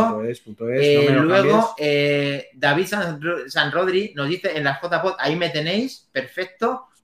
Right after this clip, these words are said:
Speaker 2: Y Sebas Mor, que hace mención al invitado del día, que es, eh, un sorpresón, sorpresón en toda regla, tío.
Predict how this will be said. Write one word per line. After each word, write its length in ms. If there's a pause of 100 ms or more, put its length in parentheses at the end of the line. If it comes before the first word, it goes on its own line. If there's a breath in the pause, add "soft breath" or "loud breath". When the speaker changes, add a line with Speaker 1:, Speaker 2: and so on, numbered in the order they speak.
Speaker 2:
Y 100
Sebas 360
Mor, 240 (220)
que 180
hace 180
mención 380
al 600
invitado 340
del 100
día, 260
que 140
es, 340
eh, 400
un 120
sorpresón, 500
sorpresón 380
en 80
toda 160
regla, 260
tío. 140